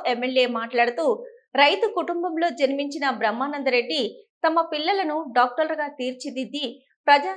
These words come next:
శ్రేయస్సు కోసం డయాగ్నోస్ సెంటర్లను ఏర్పాటు చేయడం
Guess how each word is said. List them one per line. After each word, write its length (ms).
శ్రేయస్సు 500
కోసం 260
డయాగ్నోస్ 500
సెంటర్లను 640
ఏర్పాటు 420
చేయడం 260